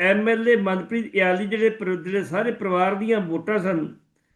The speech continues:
ਜਿਹਦੇ ਵਿੱਚ ਇਆਲੀ ਦੇ ਬਹੁਤ ਨਜ਼ਦੀਕ ਸਾਬਕਾ ਚੇਅਰਮੈਨ ਮਾਰਕੀਟ ਕਮੇਟੀ ਅਤੇ ਲੈਂਡ ਮਾਰਕੀਟ ਬੈਂਕ ਦੇ ਚੇਅਰਮੈਨ ਜਗਦੀਸ਼ ਸਿੰਘ ਗੌਰਸੀਆ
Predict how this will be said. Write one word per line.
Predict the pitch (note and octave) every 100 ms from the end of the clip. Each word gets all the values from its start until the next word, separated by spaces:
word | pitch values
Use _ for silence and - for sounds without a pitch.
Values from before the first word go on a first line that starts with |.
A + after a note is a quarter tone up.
| _ _ _ _
ਜਿਹਦੇ | D3+ A#3 C4+
ਵਿੱਚ | C4+ B3+ A#3+
ਇਆਲੀ | A3 G3 F#3+ G3 A3+
ਦੇ | A3 B3
ਬਹੁਤ | D#3+ B2+ G#3+ C4+ B3
ਨਜ਼ਦੀਕ | G#3+ F#3+ F3+ D3+ G3 A#3+ A#3
ਸਾਬਕਾ | G#3+ - F3 F3+ E3+ - A#3
ਚੇਅਰਮੈਨ | A3+ A3+ A#3 A#3
ਮਾਰਕੀਟ | G3+ F#3 F3+ A#3
ਕਮੇਟੀ | G#3 A3 G3+ F#3 E3+ A#3
ਅਤੇ | A3+ G#3
ਲੈਂਡ | A3 F3 F3 G#3
ਮਾਰਕੀਟ | G#3+ A3 G#3 A#3 G#3
ਬੈਂਕ | E3 G3 G3+
ਦੇ | A3 G#3+
ਚੇਅਰਮੈਨ | G#3+ A3 A3 A3 G3+
ਜਗਦੀਸ਼ | E3+ E3+ D#3 G3 G#3+ -
ਸਿੰਘ | A#3 G#3+
ਗੌਰਸੀਆ | D#3+ F3+ F3+ - F#3+ B2+